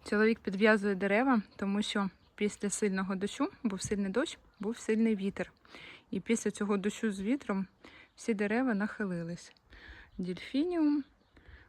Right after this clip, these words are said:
ось так нахилився. І ось ці дерева підв'язує. А я хочу помити вхідні двері. А тут вони прям дуже-дуже брудні.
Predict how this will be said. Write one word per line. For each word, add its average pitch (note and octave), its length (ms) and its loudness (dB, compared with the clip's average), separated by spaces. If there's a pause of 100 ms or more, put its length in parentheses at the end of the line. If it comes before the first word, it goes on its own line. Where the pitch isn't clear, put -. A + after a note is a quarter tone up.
ось A#3+ 200 0
так - 340 -2
нахилився. A3+ 760 0 (1000)
І G3+ 100 -6
ось G3 120 -6
ці - 180 -10
дерева F#3 480 -10
підв'язує. F#3 540 -10 (920)
А G3 180 2
я G#3+ 240 2
хочу A#3+ 340 0
помити G#3 460 -2
вхідні G3+ 400 -4
двері. A#3+ 440 2 (840)
А F#3 160 -6 (180)
тут - 280 -8
вони F#3 240 -4
прям G3 340 -8 (1900)
дуже-дуже C#3+ 880 -8 (160)
брудні. G#3+ 840 0